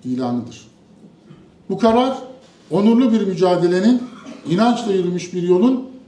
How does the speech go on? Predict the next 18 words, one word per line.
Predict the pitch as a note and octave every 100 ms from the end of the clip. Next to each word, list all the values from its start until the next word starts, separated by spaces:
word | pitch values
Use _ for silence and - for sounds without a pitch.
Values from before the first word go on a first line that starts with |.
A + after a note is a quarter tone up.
| - E3+
ve | F#3+
samimi | G3 E3 F3 G3+ B3+
bir | G#3 E3+ -
hizmet | D3+ F3 F3
anlayışının | D3+ C#3+ C#3 C#3 E3 A3 A3 - - - - - - C3+ B2+
dışarı | C3+ - D3+ G#3 G#3+ A2
vurumudur. | A2+ A2+ A#2+ G2 - - _ _ _ _ _ _ _ _ -
Ve | F#3+
unutulmamalıdır. | A#3 G#3+ A3+ G#3 F3+ D3 A#2 G2+ - - - - - - _ _ _ _ - C#3
Gücünü | D#3+ F3+ G#3+
makamdan | G3 - E3 F3 F3+ E3+
değil, | D#3 B2 - - - _ _ _ _ _ _
halktan | - E3 E3+ E3 G3
alan | E3 D3+ C3+ D#3+
herkesin | G3+ - B2+ - F#3+ F#3
yolu | C3 B2 D3+ G3+ - - - -
daima | A2+ E3 A#2+ C#3+ -
açıktır. | A#2 - A#2 - E2+